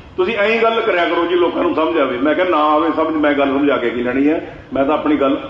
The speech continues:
ਆਪਣੇ ਹਿਰਦੇ ਦੀ ਦੱਸਣੀ ਹੈ ਵੀ ਇੱਥੇ ਇਹਨਾਂ ਸਟੇਜਾਂ ਤੇ ਖੜ ਕੇ ਕਿਸੇ ਬੰਦੇ ਨੇ ਤੁਹਾਨੂੰ ਕੁਛ ਨਹੀਂ ਦੇਣਾ। ਜਿੱਦੇ ਜਾਗੋਗੇ, ਉਦੇ ਹੀ।" ਅਸੀਂ ਕਿਤੇ ਕੱਲ੍ਹ ਨੂੰ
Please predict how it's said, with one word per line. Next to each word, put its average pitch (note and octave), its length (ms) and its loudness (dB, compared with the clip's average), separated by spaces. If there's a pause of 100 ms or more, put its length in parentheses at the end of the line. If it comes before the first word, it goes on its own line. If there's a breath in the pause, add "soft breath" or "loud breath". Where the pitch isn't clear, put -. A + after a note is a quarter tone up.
ਆਪਣੇ C#3 300 0
ਹਿਰਦੇ C#3 320 2
ਦੀ D3+ 100 6
ਦੱਸਣੀ A#2+ 400 -2
ਹੈ F2+ 80 -6 (360)
ਵੀ E3 100 4
ਇੱਥੇ F#3+ 400 2 (120)
ਇਹਨਾਂ G3+ 280 0
ਸਟੇਜਾਂ D#3+ 320 0
ਤੇ D#3 100 0
ਖੜ D#3 180 0
ਕੇ D#3 140 -2
ਕਿਸੇ D#3 280 0
ਬੰਦੇ C#3 260 0
ਨੇ C#3+ 100 0
ਤੁਹਾਨੂੰ B2+ 320 -4
ਕੁਛ C3+ 180 -2
ਨਹੀਂ C3 140 0
ਦੇਣਾ। C3+ 420 0 (380)
ਜਿੱਦੇ E3+ 320 2
ਜਾਗੋਗੇ, F3 440 2
ਉਦੇ E3 300 2
ਹੀ।" D#3 280 2 (500)
ਅਸੀਂ G3+ 140 -2
ਕਿਤੇ G3 360 2 (220)
ਕੱਲ੍ਹ G3+ 180 2
ਨੂੰ G3+ 400 2